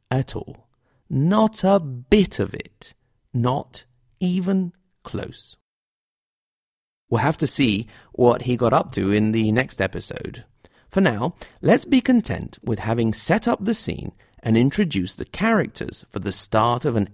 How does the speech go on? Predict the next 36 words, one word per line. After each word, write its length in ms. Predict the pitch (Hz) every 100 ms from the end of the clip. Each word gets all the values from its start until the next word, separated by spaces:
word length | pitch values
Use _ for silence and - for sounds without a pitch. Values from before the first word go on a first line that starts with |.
| _
epic 400 | - - 185 185
struggle 560 | - - 113 - - - _ _
between 320 | - 117 110 104
the 80 |
papacy 640 | 101 156 196 - - - - _ _ -
and 180 | 104
the 100 | 95
empire, 640 | 120 120 107 - - - - _ _ _ -
that 240 | 107 -
is, 180 | 87 -
Pope 360 | - 92 82
John 280 | - 104 98
the 80 | 95
Twelfth 640 | - - 202 107 123 - _ _ _ -
and 180 | 104 -
Otto 300 | 101 - 117
the 100 | 175
First 560 | - 80 - - - _ _ _ _ _ -
of 200 | 104 92
Germany. 480 | 87 - - 113 _ _ _ _ _ _ _ _ _ _ _ _ _ _ _
Thank 280 | 110 101 -
you 120 | 104
very 400 | 104 113 151 143
much 300 | 127 - -
to 120 | -
everyone, 420 | 90 101 98 95 -
as 200 | - 107
always, 460 | 110 98 98 95 98
for 160 | - 95
listening. 460 | 95 - 208 294 - _ _ _ _ _ _
Uh, 280 | 110 104 107
I'd 180 | - 104
really 240 | 131 156
like 180 | 143 -
to 100 | -
thank 340 | - 107 104